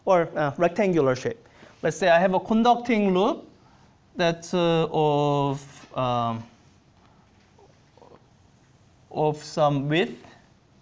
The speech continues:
So of some width W and of some,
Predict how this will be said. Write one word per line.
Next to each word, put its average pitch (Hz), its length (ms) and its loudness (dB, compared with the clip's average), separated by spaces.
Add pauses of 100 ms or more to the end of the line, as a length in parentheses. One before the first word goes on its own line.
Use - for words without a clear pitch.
(960)
So 123 540 -6
of 147 240 -2
some 151 380 -2
width 147 540 -4
W 147 680 0 (720)
and 143 560 0
of 147 240 -2
some, 131 600 0